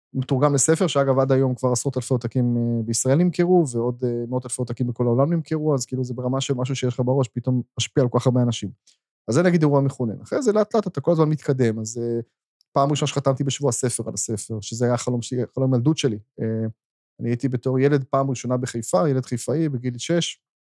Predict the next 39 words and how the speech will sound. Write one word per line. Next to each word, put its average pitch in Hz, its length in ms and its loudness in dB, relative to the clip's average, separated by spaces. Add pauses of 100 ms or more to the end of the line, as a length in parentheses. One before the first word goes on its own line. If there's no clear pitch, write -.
(480)
ברוממה, 135 560 4
בהיכל 135 360 2
התרבות, 131 360 0
בהיכל 120 360 0
הספורט 139 260 0
ברוממה, 131 420 2
שם 135 200 0
היה 127 100 2
פעם 123 220 -2
שבוע 123 160 -6
הספר, 170 400 -2 (760)
ומגיע 123 540 2
ונורא 127 340 0
מתלהב, 139 440 0
ונורא 123 180 -2
אוהב 127 120 -4
לקרוא 123 180 -6
ספרים, 139 280 -2
נורא 131 180 -2
מתלהב, 135 460 0
והקטע 113 420 -4
הזה 127 60 -4
של - 100 -14
הסופרים 143 460 -2
שחותמים 135 520 -4
לך 139 140 -6
בדוכן, 123 640 -2
והכרוז 135 420 0
כורז, 143 460 0
אז 117 180 -8
נורא 131 180 -4
נורא 147 180 -2
נדלקתי, 131 400 -2
אמרתי, 139 240 -2
"ככה 139 200 0
אני 135 100 0
רוצה 131 220 -2
יום 120 120 2
אחד." 110 180 -8